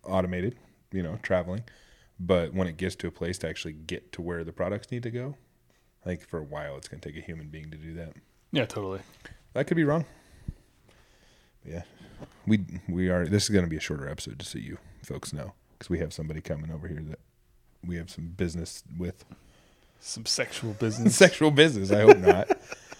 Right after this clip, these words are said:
Speaker 2: <laughs>
Speaker 1: I hope not. That would get real weird.
Speaker 2: And not for free, dude.
Speaker 1: But we do have
Speaker 2: Mama doesn't take her pants off for free.
Speaker 1: someone coming over that's gonna start their own podcast. So I'm gonna,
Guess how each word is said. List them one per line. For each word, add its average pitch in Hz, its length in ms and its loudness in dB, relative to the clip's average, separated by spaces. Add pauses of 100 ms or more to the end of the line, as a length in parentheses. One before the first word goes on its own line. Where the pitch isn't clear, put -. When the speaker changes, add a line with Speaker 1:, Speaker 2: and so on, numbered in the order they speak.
(320)
Speaker 2:
<laughs> 196 80 4
Speaker 1:
I 90 40 2
hope 101 220 4
not. 76 260 -6 (160)
That 107 160 8
would 90 140 2
get 78 160 -2
real 90 220 0
weird. 78 320 -6
Speaker 2:
And 135 80 4
not 151 160 4
for 135 100 -4
free, 120 340 2
dude. 104 300 0 (1080)
Speaker 1:
But 85 100 -6
we 85 100 -4
do 85 120 -4
have 80 280 -6
Speaker 2:
Mama 131 200 6
doesn't 120 140 4
take 127 160 -2
her 117 60 0
pants 120 300 -2
off 113 140 -4
for - 80 -20
free. 117 340 -6 (220)
Speaker 1:
someone 82 260 -6
coming 80 240 -6
over 80 220 -6
that's - 380 -12 (140)
gonna 85 140 -10
start 82 260 -4
their 76 140 -6
own 65 140 -10
podcast. - 600 -12 (180)
So - 180 -14
I'm 117 140 -12
gonna, 85 200 -12